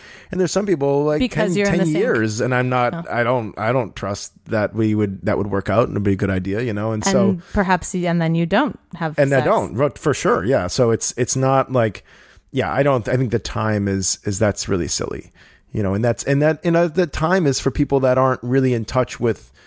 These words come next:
Speaker 1: their own mechanisms for knowing when they trust someone, 'cause they need, they need something like a ninety-day rule, or they need something like a, like a thing. But it's like, you have a thing 'cause those are, those are training wheels.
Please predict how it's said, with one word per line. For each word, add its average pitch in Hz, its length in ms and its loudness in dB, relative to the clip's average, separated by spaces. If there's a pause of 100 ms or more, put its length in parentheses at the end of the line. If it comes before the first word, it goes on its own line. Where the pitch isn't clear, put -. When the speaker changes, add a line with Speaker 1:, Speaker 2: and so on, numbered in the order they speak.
(240)
Speaker 1:
their 117 440 2
own 113 400 0
mechanisms 110 640 0
for - 160 -4
knowing 113 420 2
when 107 200 0
they 101 120 -2
trust - 360 -2
someone, 73 320 -6
'cause 110 180 -4
they 117 160 2
need, 123 280 0
they 123 100 2
need 131 240 2
something 107 340 -2
like 98 160 -4
a 87 80 -2
ninety-day 101 560 0
rule, 85 240 -2
or 78 100 -2
they 104 120 0
need 110 200 0
something 101 400 0
like 104 220 -2
a, 92 260 -2 (440)
like 113 160 2
a 95 120 0
thing. 98 460 2
But 123 180 0
it's 123 140 -2
like, 120 240 0
you 139 140 -2
have 180 180 0
a 156 60 2
thing 147 340 -2
'cause 113 160 0
those 135 140 0
are, 107 80 -2 (120)
those 156 160 0
are 127 40 0
training 127 400 0
wheels. - 400 -8